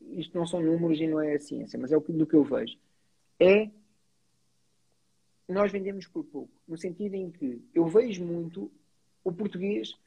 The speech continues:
a primeira coisa que quer fazer é competir com o preço e fazer o preço mais barato. Tá mal.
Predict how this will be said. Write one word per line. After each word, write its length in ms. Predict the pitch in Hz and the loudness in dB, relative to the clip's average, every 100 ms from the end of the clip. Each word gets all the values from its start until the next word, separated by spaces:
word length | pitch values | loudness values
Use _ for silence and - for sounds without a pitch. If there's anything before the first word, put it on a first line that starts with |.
| _ | _
a 40 | 180 | -6
primeira 260 | 202 262 | 0 0
coisa 220 | 240 190 185 | 2 2 2
que 80 | |
quer 200 | - 180 | -2 -4
fazer 440 | - 143 143 160 190 _ | -2 -4 -2 -4 -4 _
é 100 | 180 | -8
competir 360 | 175 220 - 226 | -4 -6 -4 -4
com 120 | 226 | -2
o 80 | 185 | -2
preço 340 | 165 135 131 | -2 -2 -2
e 40 | 165 | -4
fazer 180 | 185 220 | 0 0
o 60 | |
preço 220 | 233 226 | 2 0
mais 160 | 226 208 | 0 -2
barato. 320 | 220 185 170 - | 0 -2 -4 -6
Tá 80 | 302 | -4
mal. 420 | 302 320 339 | -2 -2 -4